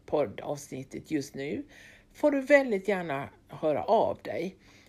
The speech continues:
Jag är intresserad av dig både som en person som kanske vill vara anonym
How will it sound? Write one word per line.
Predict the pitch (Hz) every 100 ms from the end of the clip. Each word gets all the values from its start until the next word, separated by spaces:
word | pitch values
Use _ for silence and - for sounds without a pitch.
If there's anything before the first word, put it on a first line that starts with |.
| _
Jag | 170 175 196 240
är | 233
intresserad | 202 - 160 - 175 139 139
av | 139 143
dig | 135 107 101 -
både | 170 170 143 113 151 269
som | - - 233 202 170 - -
en | 165 170
person | 156 - 156 147
som | -
kanske | 123 110 147
vill | 151 147 135
vara | 143 139 120
anonym | 151 156 156 156 151 196 302